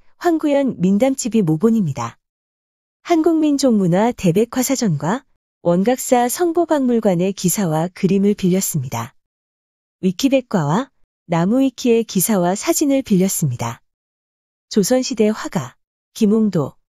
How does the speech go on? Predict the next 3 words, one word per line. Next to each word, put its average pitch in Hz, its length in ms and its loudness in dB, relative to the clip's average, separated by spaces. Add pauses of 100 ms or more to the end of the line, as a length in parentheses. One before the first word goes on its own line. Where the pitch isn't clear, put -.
(140)
안중식, 175 680 0 (340)
김준근, 226 680 2 (420)
그리고 185 480 0